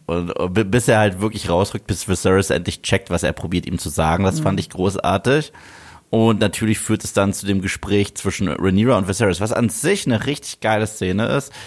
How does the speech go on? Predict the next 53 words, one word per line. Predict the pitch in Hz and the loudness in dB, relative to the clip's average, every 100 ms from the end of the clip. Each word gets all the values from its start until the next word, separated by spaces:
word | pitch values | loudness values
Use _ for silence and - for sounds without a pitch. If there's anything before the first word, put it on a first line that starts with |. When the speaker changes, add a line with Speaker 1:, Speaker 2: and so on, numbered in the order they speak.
| - | -6
Speaker 1:
in | 101 | 0
jeder | 101 92 | 4 4
Hinsicht, | 92 113 101 107 104 104 - - - | 4 2 2 2 2 0 -8 -20 -6
weil | 87 85 82 | 0 2 2
er | 87 | 2
ist | 90 | 0
immer | 104 107 | 0 0
noch | 113 | 0
der | 117 | 0
liebevolle | 110 117 113 117 120 | 0 -2 0 0 0
Vater, | - 120 123 131 127 | 0 0 2 2 2
aber | 92 87 | 2 0
er | |
nennt | 87 92 | 0 -2
sie | - | -2
halt | 87 | 0
auch | 90 - | 0 -2
irgendwann | 95 95 92 90 - | -2 0 0 0 -2
sein | 82 85 98 113 - | -2 0 0 -2 -6
politisches | 123 117 - 120 - | -6 -6 -8 -10 -8
Kopfweh, | - - - 127 135 131 - | -8 -8 -4 -2 0 -2 -2
weil | 90 | 0
sie | 78 | 0
Speaker 2:
Mhm. | 80 | 0
Speaker 1:
sagt | 82 - 92 | 0 -2 -2
ihm, | 90 | 0
ja, | 87 | 0
du, | 87 | 0
sie | 87 87 | -2 0
ist | |
ja | 90 | 2
nur | 90 | 2
ein | 87 | 2
Bauer | 87 95 104 | 2 4 4
in | 87 | 2
seinem | 90 87 | 0 0
politischen | 90 90 98 92 | -2 -4 -4 -4
Kopfweh. | - 104 | -2 0
Nein, | 92 92 | 0 2
du | 104 | 0
bist | 123 123 | 0 0
mein | 117 | -2
politisches | 117 110 - | -4 -8 -6
Kopfweh. | 131 - 135 - - - - - | -6 -2 -2 -2 -14 -14 -10 -2
Eine | 127 139 | 2 4
Sache | 123 | 4
hat | 117 - | 4 4
mich | 107 | 4
an | 98 | 4
der | 92 | 2
Szene | 98 85 | 2 2
gestört. | 82 - 80 78 76 76 - | 0 0 0 0 -2 -10 -8
Speaker 2:
Ja. | 151 147 208 | -2 -2 -2